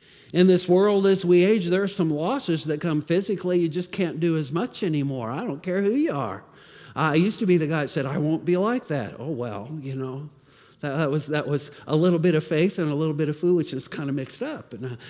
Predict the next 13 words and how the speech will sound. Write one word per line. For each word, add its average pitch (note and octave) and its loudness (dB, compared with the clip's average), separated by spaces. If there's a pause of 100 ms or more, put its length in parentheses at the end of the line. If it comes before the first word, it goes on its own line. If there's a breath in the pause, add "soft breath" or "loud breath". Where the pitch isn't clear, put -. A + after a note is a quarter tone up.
(120)
I've C3 -6
discovered C#3+ -4
since, E3 -4
you D3 -4
know, C3+ -4
that's D3+ -6
a C3+ -2
great D#3+ -2
way F3 -2
to C#3 0
start E3 -8
the A#2+ -6
day. G#2+ -6